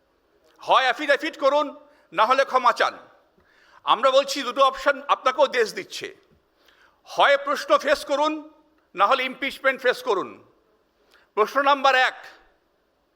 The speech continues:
কারোর সাথে আলোচনা না করে আপনি এটা চালু করলেন কেন?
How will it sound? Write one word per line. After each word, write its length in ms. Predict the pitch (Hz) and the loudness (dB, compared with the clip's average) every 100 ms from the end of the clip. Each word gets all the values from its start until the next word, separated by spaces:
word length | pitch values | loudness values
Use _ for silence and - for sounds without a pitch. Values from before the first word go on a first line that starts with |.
| _ _ _ _ _ _ _ _ _ | _ _ _ _ _ _ _ _ _
কারোর 260 | 180 226 285 | 2 2 2
সাথে 280 | 294 269 | 0 2
আলোচনা 400 | 240 247 247 233 | 2 2 0 0
না 140 | 214 196 | 2 2
করে 500 | 233 233 240 - - - _ _ _ | 2 2 2 -2 -16 -20 _ _ _
আপনি 340 | 151 160 220 220 | 0 0 -6 -6
এটা 120 | 214 | -2
চালু 260 | 170 208 | -2 -2
করলেন 360 | - 190 196 165 | -4 -4 -4 -6
কেন? 180 | - | -10